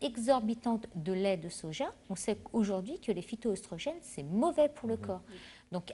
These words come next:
Speaker 1: attention, voilà, attention, attention. Je peux pas interdire à quelqu'un d'avoir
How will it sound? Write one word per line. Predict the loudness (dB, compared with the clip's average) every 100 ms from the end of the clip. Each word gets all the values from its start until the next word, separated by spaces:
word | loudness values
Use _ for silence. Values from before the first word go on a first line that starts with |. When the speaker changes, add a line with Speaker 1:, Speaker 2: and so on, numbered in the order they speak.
| 4
Speaker 1:
attention, | 6 8 4 2 2 -4 -6 -8 -18 _ _
voilà, | -8 -8 2
attention, | 4 4 4 2 0 0 0
attention. | -2 -2 -2 -6 -8 -16 -12
Je | -4 -2
peux | 0 0
pas | 8 8 10
interdire | 6 6 6 2
à | 2
quelqu'un | 2 2 4 2 2 -6 -14
d'avoir | -2 0 4 2 2